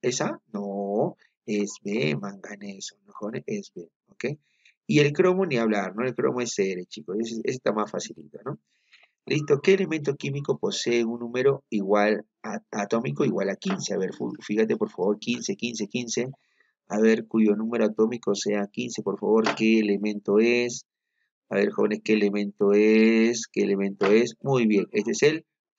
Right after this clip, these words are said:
fósforo. ¿No? ¿Y su simbología del fósforo cuál es?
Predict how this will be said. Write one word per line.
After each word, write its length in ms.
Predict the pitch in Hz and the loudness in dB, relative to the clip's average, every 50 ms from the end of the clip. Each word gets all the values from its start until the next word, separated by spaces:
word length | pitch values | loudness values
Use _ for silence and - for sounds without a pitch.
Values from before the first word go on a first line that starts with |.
| _ | _
fósforo. 300 | - 98 95 - - _ _ _ _ _ _ _ _ _ _ _ _ _ _ _ _ _ _ _ _ _ _ _ _ _ _ _ _ _ _ _ _ _ _ _ _ _ _ _ - - 107 | -8 -8 -8 -8 -12 _ _ _ _ _ _ _ _ _ _ _ _ _ _ _ _ _ _ _ _ _ _ _ _ _ _ _ _ _ _ _ _ _ _ _ _ _ _ _ -6 -4 -4
¿No? 220 | 113 127 135 - | -2 -4 -4 -6
¿Y 100 | - 113 | -6 -6
su 80 | 107 104 | -6 -4
simbología 540 | 107 110 101 104 101 104 104 - - 123 120 | -4 -2 -2 0 0 0 -2 0 2 4 4
del 120 | 113 110 | 4 4
fósforo 560 | 110 - 120 120 120 - 117 117 120 117 113 | 2 2 0 0 2 0 2 4 4 2 2
cuál 180 | - - 113 117 | 2 0 2 2
es? 300 | 135 143 139 - - _ | 2 0 -2 -8 -14 _